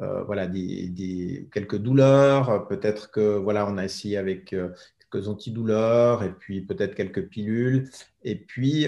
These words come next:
on, voilà, maintenant, euh, c'est de plus en plus connu, hein, d'où, euh, aussi, euh, le, le mois de l'endométriose pour mars. Mais il y a toute une partie qui est finalement, euh, méconnue et puis qu'on, on met un peu de côté et, euh,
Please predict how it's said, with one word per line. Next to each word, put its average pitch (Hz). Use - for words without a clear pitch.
on, 101
voilà, 113
maintenant, 123
euh, 107
c'est -
de -
plus 127
en 110
plus 110
connu, 135
hein, 117
d'où, 104
euh, 95
aussi, 95
euh, 98
le, 95
le 95
mois 98
de 95
l'endométriose 98
pour 92
mars. 139
Mais 135
il 139
y 120
a 113
toute -
une 139
partie 143
qui 113
est 202
finalement, 117
euh, 104
méconnue 120
et 131
puis -
qu'on, 104
on 104
met 120
un 120
peu 110
de -
côté 113
et, 101
euh, 95